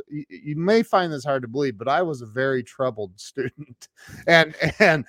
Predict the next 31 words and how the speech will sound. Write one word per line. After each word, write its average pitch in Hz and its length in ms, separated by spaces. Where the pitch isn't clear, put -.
and, 156 380
and 156 260
I, 175 240
a-, 147 100
and 151 180
I've 160 220
written 147 260
three 160 360
books, 147 640
co-authored 151 720
four 143 260
other 143 240
books 110 520
with 120 180
Bernie 127 320
S-, - 260
Doctor 131 380
Bernie 123 340
Siegel 127 600
and 107 160
some 117 180
other 123 240
amazing 110 580
people, 131 400
and 139 340
she's 156 340
never 123 340
written 135 280
a 101 40
book. 78 400
So, 90 360